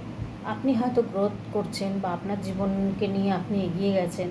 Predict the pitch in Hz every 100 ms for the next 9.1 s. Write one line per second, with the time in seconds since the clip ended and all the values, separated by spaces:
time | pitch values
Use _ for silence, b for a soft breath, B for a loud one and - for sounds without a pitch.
0 | - - - - - - - - - -
1 | - - - - 269 233 208 208 - 208
2 | 202 196 - - 196 196 190 170 196 170
3 | 208 226 214 214 214 180 196 185 185 180
4 | 185 180 175 - 196 220 - - - -
5 | - - - - 220 220 220 220 214 220
6 | 220 190 208 214 220 214 190 - 202 202
7 | - 202 196 190 196 202 196 190 190 185
8 | 214 190 202 196 202 196 185 190 190 233